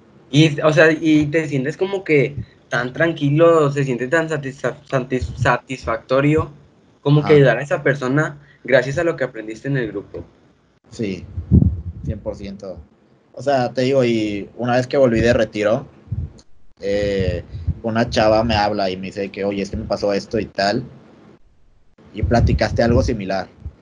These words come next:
Speaker 2: Y la sensación que sientes cuando te preguntan algo y te piden un consejo es como, no sé, el sentirte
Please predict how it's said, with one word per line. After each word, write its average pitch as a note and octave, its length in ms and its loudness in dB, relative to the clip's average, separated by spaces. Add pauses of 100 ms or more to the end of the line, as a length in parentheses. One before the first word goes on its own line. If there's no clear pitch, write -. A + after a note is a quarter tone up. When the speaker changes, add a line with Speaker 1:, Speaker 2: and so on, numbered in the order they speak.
(640)
Speaker 2:
Y A#2 400 0
la A#2 100 0
sensación A#2+ 400 -2
que C#3+ 100 -4
sientes B2 320 -2
cuando C#3+ 200 0
te A#2+ 100 0
preguntan A2+ 460 0
algo A2+ 180 0
y A#2+ 40 -2
te A#2 100 -6
piden A2+ 200 -6
un A2 60 -8
consejo G#2+ 460 -6
es - 80 -14
como, G2+ 340 -10 (340)
no G#2 80 -10
sé, F#2 260 -4 (1400)
el A#2+ 120 -2
sentirte B2+ 420 0